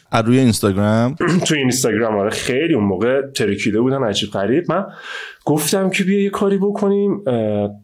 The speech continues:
Speaker 2: هم درآمد داشته باشه و هم باحال باشه. دیگه اومدیم تهران و تصمیم شد دوربین مخفی بگیریم. این یعنی پوله بیشتر و بعد همین که، اه، اه،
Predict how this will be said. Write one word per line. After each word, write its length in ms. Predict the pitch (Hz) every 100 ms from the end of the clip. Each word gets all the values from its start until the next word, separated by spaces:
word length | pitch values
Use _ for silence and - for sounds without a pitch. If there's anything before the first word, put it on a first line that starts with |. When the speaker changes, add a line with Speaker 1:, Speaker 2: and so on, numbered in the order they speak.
| _ -
Speaker 2:
هم 180 | - 143
درآمد 520 | 175 160 139 135 165
داشته 300 | 196 185 -
باشه 460 | 196 190 - 190 190
و 60 | 156
هم 240 | 127 151 151
باحال 380 | 151 139 151 135
باشه. 460 | 127 - 127 123 123 - _
دیگه 380 | - 107 127 135 135 - -
اومدیم 440 | 131 127 135 165
تهران 420 | 165 151 131 139 156
و 40 |
تصمیم 360 | 160 131 - 147
شد 180 | 156
دوربین 240 | 151 110 101
مخفی 320 | 95 87 95
بگیریم. 500 | 85 85 85 85 - _ -
این 280 | 143 151 147 - -
یعنی 260 | 104 123 127 - _
پوله 300 | - 131 139
بیشتر 580 | 170 170 - 165 175 190
و 140 | 170 135
بعد 340 | 127 135 147
همین 280 | 156 147 143
که، 280 | 147 147 147 - - - - - -
اه، 100 | - 104 202 110 - -
اه، 160 | 107